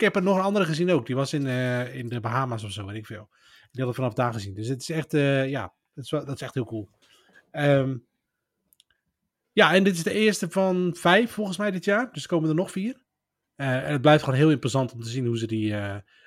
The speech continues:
Speaker 2: hoe ze dat doen. Hoe dan die twee, eh, raketten, die boosters tegelijkertijd, eh, landen. Ja, dat is gewoon wel gaaf. En dit was een geheime, eh, spionagesatelliet. Dus, eh, ze konden niet heel veel na de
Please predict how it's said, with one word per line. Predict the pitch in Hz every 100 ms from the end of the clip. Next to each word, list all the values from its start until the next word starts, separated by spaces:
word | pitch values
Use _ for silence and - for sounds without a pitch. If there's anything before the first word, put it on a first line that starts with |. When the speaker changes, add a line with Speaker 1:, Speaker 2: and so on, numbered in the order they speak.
| -
Speaker 2:
hoe | 123
ze | 113
dat | 107
doen. | 113 104
Hoe | 120
dan | 113 113
die | 110
twee, | 120 113 110
eh, | 107
raketten, | 107 - 123 131 123
die | 120
boosters | 107 135 - 113
tegelijkertijd, | 123 127 117 - 110 104
eh, | 110 104
landen. | 104 107 101 104 - _ _ _ _
Ja, | 113 92
dat | 113
is | -
gewoon | 110 101
wel | 95
gaaf. | 101 - -
En | 135
dit | 143
was | 143
een | 143 120
geheime, | 123 135 147 147 143 - _ _ _ _ -
eh, | 127 131 127 123
spionagesatelliet. | 113 147 135 139 139 151 139 147 151 _ _ _
Dus, | - 110 -
eh, | 110
ze | 107 110
konden | 120 120
niet | 117
heel | 120 120
veel | 123 110
na | 120 117
de | 113 110 113